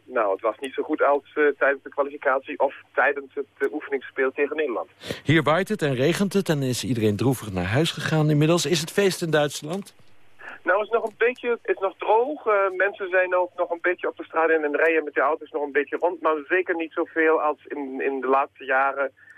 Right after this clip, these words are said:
Speaker 1: eh, toen men toch in het begin van het toernooi, eh, eh, een beetje zenuwachtig was. Nu is de verwachting in Duitsland heel hoog. Ehm, ehm, ze was nog heel hoog tegen, tegen Portugal en is natuurlijk nu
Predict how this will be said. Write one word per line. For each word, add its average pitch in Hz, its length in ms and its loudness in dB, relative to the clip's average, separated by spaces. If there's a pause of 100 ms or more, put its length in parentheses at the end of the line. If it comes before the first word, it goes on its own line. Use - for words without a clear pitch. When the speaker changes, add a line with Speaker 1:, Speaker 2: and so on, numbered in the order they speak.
(220)
Speaker 1:
eh, 117 100 0 (300)
toen 143 140 -10
men 135 140 -2
toch 135 200 -2
in 135 80 -4
het 123 140 -8
begin 131 340 -4
van 127 100 2
het 120 120 -2
toernooi, 120 480 2 (400)
eh, 113 280 2
eh, 110 420 0
een 120 200 -16
beetje 120 380 -2
zenuwachtig 123 540 -2
was. 90 260 -12
Nu 156 200 -4
is - 100 -4
de 135 80 -10
verwachting 127 520 -4
in 113 100 -6
Duitsland 110 340 -2
heel 110 180 -2
hoog. 117 420 0
Ehm, 117 400 -2
ehm, 101 160 -8 (200)
ze 107 80 -10
was 120 180 0
nog 117 140 -8
heel 117 200 0
hoog 113 140 2 (100)
tegen, 104 320 -6
tegen 104 180 -4
Portugal 117 540 -2
en - 100 -6
is 160 120 -2
natuurlijk 123 380 -2
nu 123 240 -6